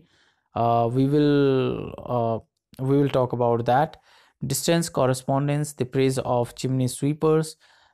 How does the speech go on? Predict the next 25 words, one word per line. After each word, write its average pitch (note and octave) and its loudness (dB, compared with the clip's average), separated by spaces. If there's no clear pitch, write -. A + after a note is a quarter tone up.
the B2+ -2
complaint D3+ 0
of C3+ 0
the C3 0
decay B2+ -2
of A#2+ 0
the A#2 -2
beggars B2 -2
in A#2 -4
the A#2+ -4
metropolis, C#3 -2
the C3 0
dissertation F#3 0
upon D3+ 2
roast C3+ 0
pig, D3+ 2
a C3+ 0
bachelor's D#3 0
complaint B2+ 0
of B2 0
the A#2+ -2
behavior D3 2
of C#3 2
married C3 2
people, C#3 0